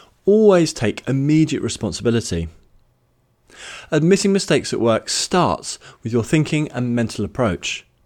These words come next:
Acknowledge to yourself that you have made a mistake and that it is your mistake.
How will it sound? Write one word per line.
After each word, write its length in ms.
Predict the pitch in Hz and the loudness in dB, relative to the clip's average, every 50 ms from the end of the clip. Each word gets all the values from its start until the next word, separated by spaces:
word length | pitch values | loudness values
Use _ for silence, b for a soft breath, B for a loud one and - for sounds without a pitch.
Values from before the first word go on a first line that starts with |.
| B B B B B B B - | B B B B B B B -4
Acknowledge 480 | 175 160 180 190 202 208 214 208 208 | -2 0 2 2 4 4 2 2 0
to 100 | - - | 0 0
yourself 460 | 180 170 - - - 160 120 - - | 0 0 0 0 0 0 0 0 -2
that 100 | - - | -4 0
you 100 | 170 180 180 | 2 2 2
have 80 | 175 190 | 4 2
made 240 | 185 185 196 190 185 | 2 2 2 2 2
a 20 | |
mistake 560 | 175 170 - - 196 170 110 90 - - - B B B B _ | 0 0 -2 0 0 0 0 0 -2 -8 -16 B B B B _
and 160 | 143 147 160 | -4 -2 0
that 80 | 165 165 | 0 2
it 80 | 165 | 2
is 260 | 160 160 160 151 143 143 | 2 2 2 0 0 2
your 280 | 156 156 151 156 147 | 4 4 4 4 4
mistake. 600 | 131 120 - - - 127 98 80 67 - - - | 2 0 -2 -2 -2 -2 -2 -2 -4 -8 -16 -20